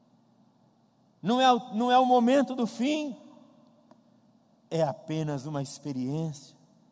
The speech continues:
Deus tem mais. Não acabou. Por isso que o Senhor falou pro profeta, clama. O cego aproveitou a oportunidade.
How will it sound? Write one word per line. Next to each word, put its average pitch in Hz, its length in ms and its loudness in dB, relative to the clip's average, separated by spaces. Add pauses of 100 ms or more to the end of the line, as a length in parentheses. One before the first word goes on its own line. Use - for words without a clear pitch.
(1800)
Deus 139 420 -8
tem 143 180 -8
mais. 139 720 -6 (1800)
Não 185 220 0
acabou. 196 680 -2 (3000)
Por 262 160 0
isso 277 240 2
que 233 80 -4
o 226 40 -4
Senhor 226 360 2
falou 220 320 0
pro 214 120 -10
profeta, 220 640 2
clama. 226 580 0 (2250)
O 262 80 -8
cego 262 360 0
aproveitou 262 580 2
a 262 40 10
oportunidade. 240 1040 0